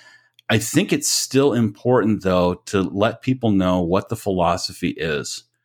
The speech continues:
because the philosophy is really the, the, the part that kinda goes away over time. When people look at stuff like the G P L license and say,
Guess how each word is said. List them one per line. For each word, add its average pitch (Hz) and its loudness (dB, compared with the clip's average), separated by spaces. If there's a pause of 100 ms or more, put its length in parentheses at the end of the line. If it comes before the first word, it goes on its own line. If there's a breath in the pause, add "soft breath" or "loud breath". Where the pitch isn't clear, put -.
(460)
because 101 0
the 101 -2
philosophy 110 0
is 95 0
really 107 2 (180)
the, 98 -4
the, 107 -2
the 117 -2
part 170 -2
that 110 -2
kinda 127 0
goes 104 2
away 82 -4 (200)
over 87 -6
time. 82 -4
When 98 -2
people 131 -2 (160)
look 113 2
at 85 2
stuff 110 -2
like 95 0 (340 soft breath)
the 113 0
G 110 0
P 113 2
L 101 4
license 92 0
and 95 -2
say, 87 -2